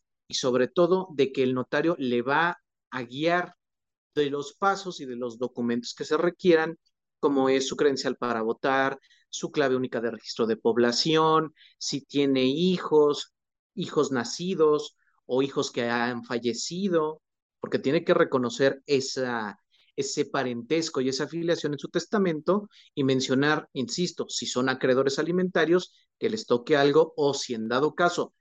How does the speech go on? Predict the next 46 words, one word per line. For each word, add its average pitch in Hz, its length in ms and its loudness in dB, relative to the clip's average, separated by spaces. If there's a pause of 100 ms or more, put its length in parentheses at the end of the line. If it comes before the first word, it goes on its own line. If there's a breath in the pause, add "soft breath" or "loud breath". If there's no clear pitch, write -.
(240)
tiene 123 360 2
hijos, 175 540 4 (260)
pero 113 200 2
ya 120 160 0
no 135 120 0
son 151 240 -6
acreedores 156 480 0
alimentarios, 180 920 -2 (180)
que 123 80 -6
se 113 140 -8
haya 123 220 -2
la, 127 260 -2
que 127 120 -6
se 123 120 -8
haga 123 120 -6
la 139 100 -2
mención 170 460 -4 (440)
de 131 160 0
que 123 280 2
ya 135 220 4
no 165 100 4
les 139 200 6
da 160 80 4
alimentos 185 480 4
y - 40 -14
que - 120 0
por - 260 -4
lo 120 120 0
tanto 151 320 0
puede 147 200 8
disponer 131 600 -2 (120)
en 131 200 2
la 120 180 0
proporción 127 800 -4 (1300)
que 143 200 8
él 156 160 2
quiera 180 480 2 (200)
de 113 180 -6
sus 120 240 -10
bienes. 240 500 0
Entonces, 143 640 -2
sí - 200 -8
se 156 120 -2
recomienda 165 540 -2
que 123 140 -4
vaya 120 420 0